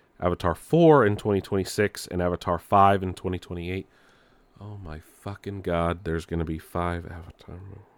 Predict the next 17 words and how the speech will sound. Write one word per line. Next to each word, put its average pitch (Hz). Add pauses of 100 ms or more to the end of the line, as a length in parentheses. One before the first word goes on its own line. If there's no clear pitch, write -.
(140)
God - (340)
damn 85
it. 82 (1200)
Yeah, 85
look 120
at, 127
look 139
at 123
that. 85 (240)
We're 139
gonna 185
go 147
a 127
full 165
decade 95
between 110
releases 95